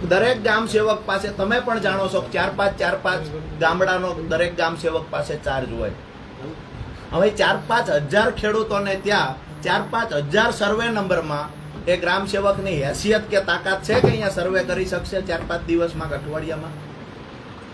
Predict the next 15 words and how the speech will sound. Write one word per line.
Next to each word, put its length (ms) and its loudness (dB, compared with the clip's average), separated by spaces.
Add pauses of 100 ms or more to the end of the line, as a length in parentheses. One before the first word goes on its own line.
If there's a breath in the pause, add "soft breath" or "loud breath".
(320)
એક 300 6
વર્ષ 360 4
સાહેબ 200 0
મહેનત 380 0
કરે 200 4
ગામ 240 0
સેવક 340 0 (460)
તો 160 4
પણ 180 4
આ 80 4
બધા 320 4
જેટલા 320 2
ફોર્મ 240 0
ભરશે 340 2
ને 120 -4